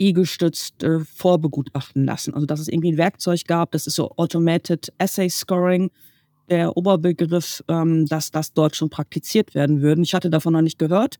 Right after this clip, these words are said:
fand das aber auch super, super spannend, hab, bin dann dem auch nachgegangen, sogar noch mit früheren Kollegen, die dann zwischenzeitlich jetzt bei der I B M waren.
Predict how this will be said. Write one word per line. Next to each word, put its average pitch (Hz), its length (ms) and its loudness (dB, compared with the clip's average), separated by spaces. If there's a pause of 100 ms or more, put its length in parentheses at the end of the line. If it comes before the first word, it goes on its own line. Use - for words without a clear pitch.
(420)
fand - 260 -2
das 220 260 -2
aber 185 280 -2
auch 175 140 0
super, 165 460 -2
super 156 280 -4
spannend, 175 640 0
hab, - 240 -6
bin 208 200 4
dann 170 260 2
dem 214 240 2
auch 165 200 -4
nachgegangen, 170 760 0
sogar 160 240 -2
noch 170 120 2
mit 156 140 -2
früheren 180 380 2
Kollegen, 175 540 2
die 151 140 6
dann 151 260 4
zwischenzeitlich 147 440 -4
jetzt 156 180 -2
bei 156 60 0
der 147 200 -4
I 147 60 2
B 156 80 4
M 202 200 0
waren. 175 220 0